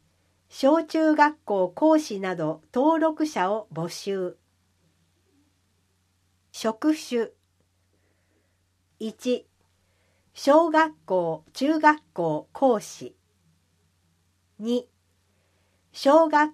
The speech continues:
校、中学校養護助教諭。三、臨時技師、学校栄養職員。四、学校事務職員。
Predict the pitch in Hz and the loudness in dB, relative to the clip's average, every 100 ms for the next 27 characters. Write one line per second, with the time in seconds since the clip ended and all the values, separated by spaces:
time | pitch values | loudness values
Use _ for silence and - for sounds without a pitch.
0 | _ 185 170 156 - - 247 302 302 294 | _ -4 -2 -4 -8 -4 0 2 2 0
1 | 294 - 185 160 156 _ _ _ 202 254 | -4 -6 -4 -4 -6 _ _ _ 2 4
2 | 320 320 269 269 254 - 175 202 208 285 | 6 4 2 0 0 -4 -6 -4 -4 -2
3 | 262 175 131 120 _ _ _ _ _ _ | -2 -2 -6 -14 _ _ _ _ _ _
4 | _ _ _ _ _ _ _ _ _ - | _ _ _ _ _ _ _ _ _ -4
5 | 220 226 208 _ _ _ _ _ _ _ | -2 -4 -10 _ _ _ _ _ _ _
6 | _ 185 269 330 311 294 262 226 247 - | _ -2 0 0 0 -4 -4 -6 -6 -8
7 | 151 - _ _ _ _ _ _ _ _ | -12 -14 _ _ _ _ _ _ _ _
8 | _ 202 220 - _ 311 320 320 - 226 | _ -2 -2 -4 _ 2 4 4 2 0
9 | 277 262 254 254 247 233 196 160 123 _ | 0 2 0 -2 -6 -4 -4 -4 -8 _
10 | _ _ _ _ _ _ _ _ _ _ | _ _ _ _ _ _ _ _ _ _
11 | _ _ _ _ _ 214 233 220 135 _ | _ _ _ _ _ -2 0 0 -4 _
12 | _ _ _ _ _ _ _ 202 233 240 | _ _ _ _ _ _ _ 0 0 0
13 | _ 302 302 285 233 175 247 320 311 285 | _ 4 4 4 0 -4 0 0 0 -4
14 | 277 240 175 131 | -2 -4 -4 -8